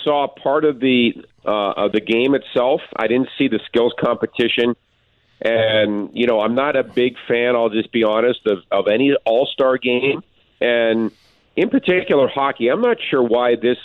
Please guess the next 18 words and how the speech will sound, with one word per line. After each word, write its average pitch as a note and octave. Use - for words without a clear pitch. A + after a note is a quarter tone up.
really A2+
is G#2
true, A#2
Randy G#2
and F#2+
Kerry, G#2+
is A#2
that, B2+
you C3+
know, C#3
the, -
the C3
intensity -
of C#3+
the B2
game B2
and A2
the F#2+